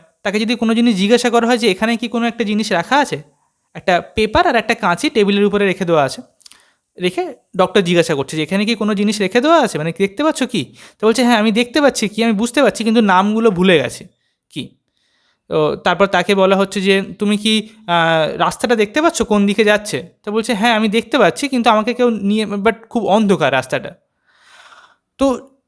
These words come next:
ওসলা মার্চ, যার পঞ্চাশ বছর বয়স, সে হচ্ছে অনেক হেলদি, মানে এমন না সে একদম বুড়ি হয়ে গেছে, সে কিচ্ছু জানে না বা দেখতে পাচ্ছে না, এমনটা নয়। ওকে, তার শরীর অনেক হেলদি। তাকে যদি জিজ্ঞাসা করা হচ্ছে ডাক্তার যে, "তোমার চোখ কোনটা দেখাও," তো সে আঙুল দিয়ে দেখাচ্ছে, নাক কোনটা দেখাচ্ছে,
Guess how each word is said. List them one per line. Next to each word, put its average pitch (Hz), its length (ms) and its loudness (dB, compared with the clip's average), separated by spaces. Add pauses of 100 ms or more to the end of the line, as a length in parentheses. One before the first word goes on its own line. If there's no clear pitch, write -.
(500)
ওসলা 285 380 4
মার্চ, 190 500 2
যার 214 140 0
পঞ্চাশ 196 380 -2
বছর 262 240 0
বয়স, 190 280 2
সে 262 220 -2
হচ্ছে 277 160 -4
অনেক 285 140 -2 (120)
হেলদি, 214 460 0 (300)
মানে 165 220 -4
এমন 208 200 -2
না 330 100 -2
সে 311 120 -2
একদম 247 220 2
বুড়ি 220 280 4
হয়ে 175 180 4
গেছে, 131 240 -2
সে 185 160 -2
কিচ্ছু 202 260 -6
জানে 170 260 -2
না 175 120 -2
বা 170 80 -2
দেখতে 165 280 -4
পাচ্ছে 165 260 -2
না, 165 80 -2
এমনটা 160 280 -2
নয়। 123 180 -4 (580)
ওকে, - 220 -8 (120)
তার 208 160 2
শরীর 208 360 2
অনেক 233 240 0
হেলদি। 180 260 0
তাকে 202 300 -4
যদি 208 180 -2
জিজ্ঞাসা 196 340 0
করা 208 200 2
হচ্ছে 208 180 -2
ডাক্তার 185 320 -2
যে, 190 140 0
"তোমার 196 220 0 (120)
চোখ 240 280 4
কোনটা 180 240 0
দেখাও," 156 280 0
তো 202 80 -6
সে 196 120 -2
আঙুল 175 220 0
দিয়ে 180 120 2
দেখাচ্ছে, 175 400 -2
নাক 175 300 0
কোনটা 180 260 0
দেখাচ্ছে, 165 500 -2